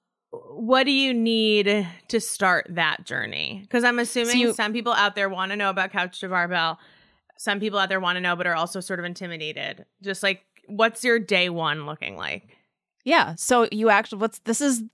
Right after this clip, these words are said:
Speaker 2: the reason I made it the way it was is because I know that people would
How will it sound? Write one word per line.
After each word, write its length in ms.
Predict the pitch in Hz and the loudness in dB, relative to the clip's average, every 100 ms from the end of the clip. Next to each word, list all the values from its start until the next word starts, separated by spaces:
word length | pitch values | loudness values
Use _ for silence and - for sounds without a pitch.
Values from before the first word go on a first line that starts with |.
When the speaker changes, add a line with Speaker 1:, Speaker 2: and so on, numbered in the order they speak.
| _ _ _ - | _ _ _ 0
Speaker 2:
the 120 | 226 | 2
reason 440 | 190 220 247 294 | 4 2 6 6
I 120 | 262 | 6
made 300 | 196 170 151 | 6 2 0
it 220 | 180 196 - | 0 -2 -4
the 120 | 180 | -2
way 200 | 156 165 | 2 2
it 80 | - | 2
was 260 | 147 160 | 0 0
is 160 | 170 165 | -6 -6
because 540 | 170 165 156 156 - | -10 -6 -4 -4 -4
I 220 | - 170 175 | -4 -2 0
know 580 | 175 165 165 - - - | 0 0 0 -2 -4 -6
that 320 | - 170 - - - | -2 0 0 -6 -6
people 480 | 160 - 147 147 - _ | -6 -4 -6 -6 -10 _
would 240 | 185 170 | -8 -6